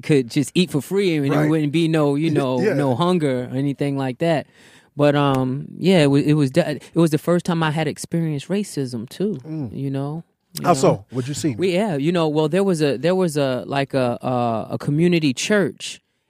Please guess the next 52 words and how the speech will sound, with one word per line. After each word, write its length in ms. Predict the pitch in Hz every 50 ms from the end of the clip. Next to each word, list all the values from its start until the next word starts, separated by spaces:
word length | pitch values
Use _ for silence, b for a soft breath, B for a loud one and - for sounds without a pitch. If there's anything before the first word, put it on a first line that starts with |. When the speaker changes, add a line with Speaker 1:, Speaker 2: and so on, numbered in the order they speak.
| _ -
Speaker 1:
and, 320 | 139 143 143 139 135 135 135
uh, 260 | 127 123 120 120 113
you 140 | 110 - 147
know, 80 | 151 143
we 120 | 143 165
had 180 | 170 165 139 123
just 200 | - 165 160 -
moved 320 | 165 165 170 170 160 147
there, 320 | 143 156 156 151 151 143 135
and 120 | 143 147
it 20 |
was 220 | 151 156 156 143 -
like, 240 | 160 156 143 131 139
you 100 | 214 254
know, 160 | 226 175 156
like 240 | 147 160 175 170 -
a, 140 | 165 139 -
like 180 | 160 170 160
a, 140 | - 156 143 -
a, 80 | -
a, 560 | 131 131 127 - - 123 120 113 - 123 120 117
a 40 | 110
summer 420 | - - - - 170 170 160 151
day 260 | 139 117 156 165 165
camp 300 | 156 - 185 165 160 -
as 140 | 151 147 135
well. 420 | 139 143 156 156 156 160 165 170 - B B B B B B
And, 380 | - 139 139 131 131 127 131
you 80 | 139 147
know, 180 | 143 135 127 127
my 140 | 123 135
mom 300 | 135 143 143 147 151 143
put 160 | 135 - 170 -
me 100 | 151 156
on 140 | 147 147
the 60 | 143 135
bus, 360 | 131 147 151 160 165 - -
and 100 | 147 139
I 60 | 139
went, 340 | 139 139 147 160 165 165 - _ _ _ _ _ _ - -
and 300 | 135 135 131 127 123 -
I 80 | -
was 180 | 147 156 147 139
on 100 | 151 143
the 60 | 135
bus. 280 | 120 117 143 151 160 -
I 60 | 156
think 180 | - 170 156 -
I 40 |
was 120 | 156 151 131
the 80 | 151
only 440 | 117 139 151 156 151 143 139 131 113